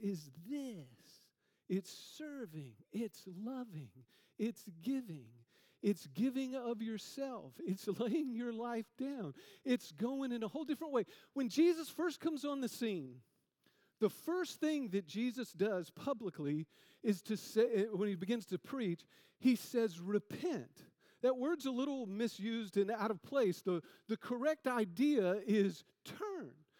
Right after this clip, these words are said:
So what Jesus was saying to people in his first discourse with folks is, picture a, a large crowd all going this way.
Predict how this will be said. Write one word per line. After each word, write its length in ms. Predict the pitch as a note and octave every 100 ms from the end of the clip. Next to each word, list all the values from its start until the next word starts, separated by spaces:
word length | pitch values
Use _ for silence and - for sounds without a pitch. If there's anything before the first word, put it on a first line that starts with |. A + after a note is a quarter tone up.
| _ _ _ -
So 160 | C4+
what 220 | C4 C4+
Jesus 460 | F3 D4+ F4 F#4 -
was 120 | D#4
saying 440 | - C#4 C#4+ D4 B3
to 120 | A3+
people 380 | G3 G3 A#3+ G#3+
in 80 |
his 120 | F3+ -
first 420 | - E4+ D#4+ G#3+
discourse 540 | C#4+ - - F#3+ -
with 140 | E3+ -
folks 320 | F3+ F#3+ -
is, 340 | G#3+ F#3+ F#3 - - -
picture 380 | - E4 - F4+
a, 240 | C#4 G3 F3+
a 20 |
large 440 | F3 A3 B3 F#3+
crowd 500 | - A3 G3+ D#3+ D#3+
all 280 | - F3+ F#3+
going 360 | F3 G3 F#3+ F#3+
this 220 | F#3 -
way. 260 | C3 A2